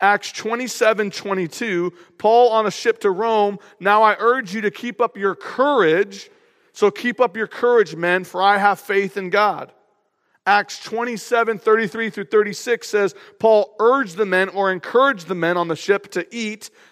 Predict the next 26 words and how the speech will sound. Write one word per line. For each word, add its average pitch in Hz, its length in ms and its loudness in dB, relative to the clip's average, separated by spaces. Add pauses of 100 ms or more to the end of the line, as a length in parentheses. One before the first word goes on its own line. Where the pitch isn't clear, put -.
They 180 120 2
were 185 160 4
all 202 240 4
encouraged 190 600 0
and 196 100 -10
ate 170 220 -4
some 160 160 -8
food." 151 460 -2 (760)
Acts 175 360 0
twenty-eight 202 580 -4
fifteen, 185 540 -6
"Paul 202 380 2
met 196 500 0 (180)
in 226 220 -2
Rome 180 380 0
by 170 220 4
brothers 170 840 0 (360)
and 190 260 0
was 180 540 4 (200)
encouraged." 165 880 -2 (1300)
Okay, 185 140 4
you 185 140 0
can 190 160 -4
see 247 500 -4
the 190 220 0
annoyance, 170 1000 -2